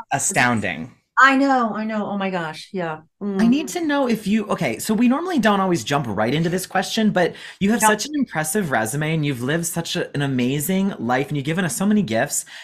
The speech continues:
Speaker 3: that I'm curious if Broadway was always the dream. And I s-, I suppose I'm wondering, even before that, what got you into the arts? We borrow Ring of Keys from the musical Fun Home because we think of it as maybe a moment of identification where you were watching something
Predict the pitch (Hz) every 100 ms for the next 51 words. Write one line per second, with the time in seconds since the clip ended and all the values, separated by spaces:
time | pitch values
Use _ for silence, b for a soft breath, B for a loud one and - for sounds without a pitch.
0 | B 202 220 214 311 508 - - 185 208
1 | 208 190 180 156 156 110 113 117 151 185
2 | 156 180 - - - - 180 - 262 285
3 | 277 220 247 214 180 170 165 B _ _
4 | - 220 240 - - 170 196 233 196 113
5 | 95 95 - 120 208 214 240 226 160 -
6 | 156 117 85 98 160 147 147 196 180 160
7 | 139 117 139 135 123 - 127 123 120 123
8 | 113 117 113 113 104 113 127 139 139 165
9 | 190 165 139 135 135 135 120 120 127 135
10 | 117 95 - _ - 151 165 165 165 -
11 | 127 - 110 87 107 123 127 120 113 139
12 | - 147 135 139 131 139 127 123